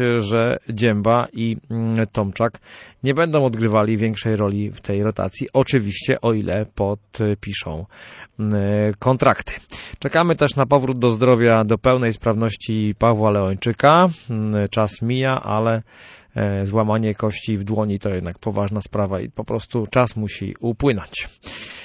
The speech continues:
Legia Warszawa pokonała w półfinale Trefl Sopot dziewięćdziesiąt sześć do osiemdziesięciu jeden, a, mm, Anwil Włocławek uległ, e, Argedowi B M Stal Ostrów Wielkopolski osiemdziesiąt pięć do dziewięćdziesięciu czterech.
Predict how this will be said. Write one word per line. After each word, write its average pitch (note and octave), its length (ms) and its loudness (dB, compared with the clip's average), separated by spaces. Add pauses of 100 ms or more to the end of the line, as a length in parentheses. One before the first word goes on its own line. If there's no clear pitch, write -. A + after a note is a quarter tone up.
(200)
Legia E3 320 4
Warszawa D3 500 4
pokonała C#3 560 4
w - 40 -8
półfinale C3+ 640 2
Trefl C3 360 2 (120)
Sopot C3 320 2
dziewięćdziesiąt A#2+ 640 0
sześć C3 260 2
do A#2 120 2
osiemdziesięciu A#2 760 -2
jeden, C3+ 360 -2 (140)
a, D#3+ 320 6 (120)
mm, B2 260 -2
Anwil C3 420 0
Włocławek B2 600 2 (140)
uległ, B2+ 440 2
e, A#2 300 0
Argedowi A2+ 520 0
B A2 160 2
M A2 80 -2
Stal A2 240 0
Ostrów A2 320 -4
Wielkopolski A2 640 -2
osiemdziesiąt G#2 580 -4
pięć A#2 220 -2
do G#2+ 80 0
dziewięćdziesięciu G#2+ 680 -2
czterech. B2 460 2